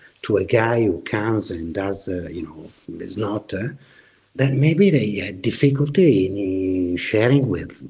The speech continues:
best friends, uh, parents, or whatever.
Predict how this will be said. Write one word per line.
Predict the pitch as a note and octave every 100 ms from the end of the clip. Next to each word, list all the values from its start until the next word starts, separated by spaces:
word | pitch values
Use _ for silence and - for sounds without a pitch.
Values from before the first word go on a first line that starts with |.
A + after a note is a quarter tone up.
| - - -
best | G2 - -
friends, | G#2 G#2 B2+ A#2+ -
uh, | C#3 C#3 B2+ - - -
parents, | G#2 A#2 B2+ C3+ C#3 C#3
or | A#2+ F2+
whatever. | E2+ F2+ - G3+ E3+